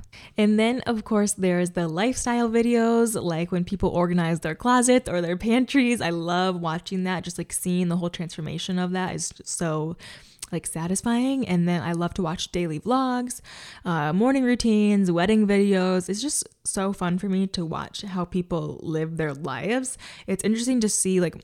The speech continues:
which parts of their day they want to share and then how they document that. So the second app that I use the most is definitely Instagram. So I just think Instagram is so fun, and there's so much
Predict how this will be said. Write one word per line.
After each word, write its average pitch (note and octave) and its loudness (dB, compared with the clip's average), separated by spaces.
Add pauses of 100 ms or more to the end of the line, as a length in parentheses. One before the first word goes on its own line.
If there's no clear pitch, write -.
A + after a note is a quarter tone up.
(140)
which F#3+ 0
parts F3+ 4
of F#3+ -2
their F3+ 0
day E3+ 0
they E3+ 0
want E3 -2
to E3+ -6
share G3 0
and F#3+ 0
then E3+ 0
how F3 0
they F3 2
document D#3 -6
that. E2+ -12 (100)
So - 4
the G#3 4
second A#3 0
app F#3 0
that F3+ 0
I F3+ 2
use F3+ 4
the F#3 2
most E3+ 0
is F3+ -2
definitely F3+ -2
Instagram. C#3+ -2
So E3 2 (420)
I G3+ 4
just A3+ 0
think G#3 4
Instagram F#3 4
is F3+ 2
so A3 4
fun, G3 4
and F#3 6
there's E3+ 0 (100)
so B3 -2
much C4 0